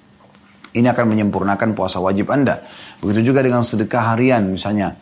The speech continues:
itu akan menyempurnakan kekurangan zakat atau menambah pahala nanti kalau se-, zakat Anda sudah sempurna. Begitu juga dengan umrah menyempurnakan haji Anda.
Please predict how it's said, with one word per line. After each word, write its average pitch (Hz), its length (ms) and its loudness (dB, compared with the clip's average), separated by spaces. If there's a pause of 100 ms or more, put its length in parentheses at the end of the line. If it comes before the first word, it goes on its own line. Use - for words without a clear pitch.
(120)
itu - 80 -8
akan 107 260 0
menyempurnakan 104 800 0
kekurangan 104 420 -2
zakat 110 460 0
atau 90 160 -6
menambah 107 480 2
pahala 117 400 0
nanti 107 240 -2
kalau 98 160 -2
se-, 98 320 -4
zakat 101 260 -2
Anda 104 140 -2
sudah 95 160 -4
sempurna. 98 480 -4 (320)
Begitu 123 260 2
juga 147 80 4
dengan 127 220 2
umrah 135 260 2
menyempurnakan 101 560 0 (140)
haji 92 160 -6
Anda. 87 240 -6